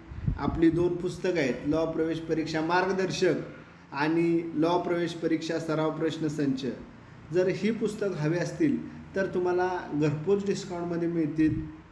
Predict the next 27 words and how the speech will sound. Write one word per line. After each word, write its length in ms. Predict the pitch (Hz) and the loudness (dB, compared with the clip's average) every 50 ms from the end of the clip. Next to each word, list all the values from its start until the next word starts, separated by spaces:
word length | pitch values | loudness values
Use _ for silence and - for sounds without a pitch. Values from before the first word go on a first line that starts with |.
| - - - - - - - - - - - | -20 -20 -20 -18 -18 -18 -18 -20 -12 -6 -4
कॅश 260 | 165 165 165 156 180 | -2 -2 0 0 0
on 200 | 180 180 180 180 | 2 2 4 4
डिलिव्हरीसुद्धा 640 | 175 170 165 170 170 175 170 175 170 - 170 170 165 | 4 2 2 2 0 0 0 -2 -2 -4 -4 -4 -4
अव्हेलेबल 580 | 165 156 151 151 151 156 156 151 147 147 147 | -2 0 2 2 2 4 4 4 4 4 4
आहे. 260 | 147 147 135 139 135 139 147 143 - - - - - - - - - - - - - 139 | 2 2 0 0 -2 -2 -2 -6 -10 -14 -20 -20 -20 -20 -20 -20 -20 -20 -20 -12 -6 -2
जर 160 | 170 175 170 | 0 0 2
ही 120 | 170 185 | 2 0
पुस्तक 340 | 175 - 196 - - - 180 170 - | 0 0 -2 -4 -2 -2 -4 -2 -2
पाहिजे 340 | 185 170 165 160 160 160 165 | 0 2 2 2 2 2 0
असतील 560 | 156 - - 175 170 151 127 - - - - - - - - | -2 0 2 4 4 4 4 2 -2 -6 -10 -16 -18 -10 -8
तर 140 | 165 165 170 170 170 - - - - - - | -6 -4 -4 -4 -6 -8 -12 -18 -18 -8 -4
खाली 200 | 151 151 165 165 | -2 0 0 0
डिस्क्रिप्शन 800 | 165 180 - - - - - 170 170 - - - 180 180 185 175 | 0 0 -2 -2 -4 -4 -4 -2 -2 -4 -2 -2 0 0 2 2
बॉक्समध्ये 500 | 165 165 165 165 - 165 165 165 170 165 | 2 2 0 0 -2 -2 0 0 0 2
नंबर 360 | 165 160 160 160 165 165 160 | 0 0 0 2 2 2 2
दिलेला 380 | 156 160 151 147 143 135 120 113 | 2 2 2 2 2 2 0 -2
आहे 80 | 104 - - - - - - - - - | -4 -6 -12 -14 -16 -18 -18 -20 -12 -8
किंवा 260 | - 160 156 165 160 | -6 -4 -2 -2 -2
हा 300 | 151 151 156 160 170 165 | -2 -2 -2 -2 -2 -4
स्क्रीनवर 560 | 151 - - - 165 165 175 175 180 180 180 | -6 -8 -6 -2 0 0 2 4 4 4 4
जो 140 | 175 175 175 | 4 2 0
नंबर 360 | 175 170 160 156 147 156 156 | 0 0 0 2 2 2 2
दिसतोय, 400 | 160 151 147 147 - - 139 120 104 - - - - - - - - - | 2 0 -2 -2 -4 -2 -2 -2 -2 -4 -8 -14 -14 -14 -14 -14 -10 -8
तर 100 | 196 202 | -8 -6
त्या 200 | 196 202 190 175 | -4 -4 -2 0
नंबरवर 500 | 180 175 170 170 170 170 170 170 170 165 - | 0 0 0 0 0 2 2 2 0 0 0
तुम्ही 260 | 165 165 180 202 196 | 0 0 0 0 -2